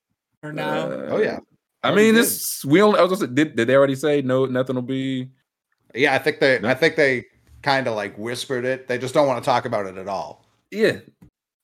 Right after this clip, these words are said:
Speaker 2: I get it. So he, Mark Ingram are there. Michael Thomas is, is played, I think it's eight games, seven or eight games in the last two years.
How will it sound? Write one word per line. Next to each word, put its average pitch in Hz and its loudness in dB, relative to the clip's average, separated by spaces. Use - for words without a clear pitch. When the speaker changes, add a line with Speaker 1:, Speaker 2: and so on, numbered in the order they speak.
Speaker 2:
I 101 -2
get 135 -2
it. - -14
So 92 -4
he, 123 -6
Mark 107 -8
Ingram 101 -4
are 95 -4
there. 90 -6
Michael 120 -2
Thomas 123 -4
is, 82 -6
is 69 -18
played, 95 0
I 85 0
think 87 -4
it's 67 -18
eight 95 -6
games, 107 -4
seven 104 0
or 101 0
eight 92 -2
games 92 -4
in 82 -10
the 82 -6
last 87 -6
two 87 -8
years. 80 -10